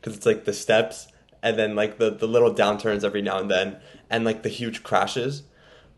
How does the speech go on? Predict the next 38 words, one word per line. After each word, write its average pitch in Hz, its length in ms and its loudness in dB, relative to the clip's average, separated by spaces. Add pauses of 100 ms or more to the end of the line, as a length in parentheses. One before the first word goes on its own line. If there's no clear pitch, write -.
But - 240 2
I 120 60 4
feel 143 160 4
like 156 100 4
what 156 120 0
you 135 100 0
mentioned 117 340 -2
before 107 420 2
with 104 200 -2
the 101 80 0
media 117 540 2 (560)
and 104 280 0
on 110 160 0
social 120 360 -2
media 98 280 0
especially, 92 680 0 (580)
all 127 280 8
these 131 460 -2
young 113 260 2
kids, 104 500 2
young 107 360 2
millennials, 101 640 2 (380)
all 120 120 6
they 143 120 6
hear 117 280 2
about 117 480 4
is, 110 300 2
"Oh, 107 140 4
I 104 100 6
made 113 320 -2 (160)
a 110 60 -4
hundred 110 360 -2
thousand 101 280 2
dollars 98 260 0
in 98 60 -6
the 95 60 -12
stock 98 280 -6
market. 98 480 -4